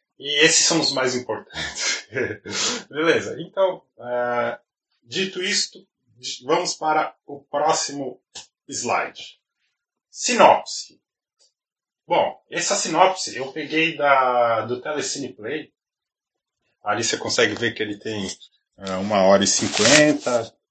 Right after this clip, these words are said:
uma hora e quarenta e nove, das avaliações quatro e meio de cinco, um drama com suspense, como eu falei agora há pouco. Qual que é a sinopse do nosso glorioso A Mão que Balança o Berço? Claire e Michael Bartel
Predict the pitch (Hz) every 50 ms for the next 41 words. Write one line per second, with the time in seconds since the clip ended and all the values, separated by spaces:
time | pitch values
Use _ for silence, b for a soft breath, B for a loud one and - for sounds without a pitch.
0 | _ _ _ - 101 101 101 104 104 98 - 110 104 104 101 - 104 101 107 113
1 | 131 139 135 123 120 117 113 104 98 110 110 104 123 120 120 117 120 117 113 -
2 | - - 123 123 113 117 - - 107 104 - - 104 101 101 101 101 104 113 127
3 | - - - 98 113 143 160 160 147 - - 131 120 98 92 95 101 104 101 92
4 | 95 104 113 135 143 139 120 98 - - - 92 90 80 - - - - - _
5 | 107 120 147 147 - - 104 - - 92 92 90 - - 92 92 90 87 87 87
6 | 87 98 113 120 - - - 117 143 - - _ _ _ _ _ _ _ _ _
7 | _ _ _ - - - - 202 196 - - - 175 156 151 156 156 151 - -
8 | - 143 143 131 131 127 127 123 120 117 117 131 135 131 - - - 120 117 127
9 | 135 131 120 113 123 139 139 120 - 120 120 110 104 104 104 123 135 131 123 -
10 | - 117 113 110 110 113 113 - - 110 95 104 95 85 82 - - - _ _
11 | - 151 185 196 208 202 165 - - - 151 135 127 127 127 123 117 - - 110
12 | 104 92 87 87 110 117 117 - - 110 117 151 160 156 -